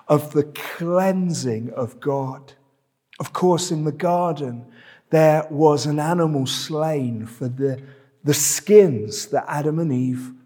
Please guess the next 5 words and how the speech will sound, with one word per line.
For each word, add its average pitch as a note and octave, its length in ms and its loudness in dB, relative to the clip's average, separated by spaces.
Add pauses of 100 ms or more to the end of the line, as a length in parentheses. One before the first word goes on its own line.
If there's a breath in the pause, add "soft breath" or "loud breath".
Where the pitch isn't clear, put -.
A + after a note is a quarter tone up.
(100)
wore D3+ 800 4 (420 soft breath)
after C3+ 360 -4
they C3+ 220 -4
had C3+ 140 -8
sinned. - 760 -8